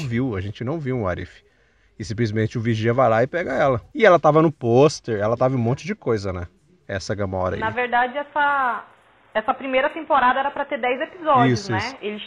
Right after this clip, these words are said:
Speaker 2: tiraram um e jogaram pra segunda temporada, que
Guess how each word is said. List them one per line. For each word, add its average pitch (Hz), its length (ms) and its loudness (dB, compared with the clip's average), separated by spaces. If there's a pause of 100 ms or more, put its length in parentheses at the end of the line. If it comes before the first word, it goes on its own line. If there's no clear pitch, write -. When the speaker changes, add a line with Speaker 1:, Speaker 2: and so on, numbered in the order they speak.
Speaker 2:
tiraram 277 480 2
um 269 300 -8
e 311 120 -8
jogaram 269 360 0
pra 294 100 -8
segunda 262 240 -8
temporada, 254 560 0
que 269 380 -16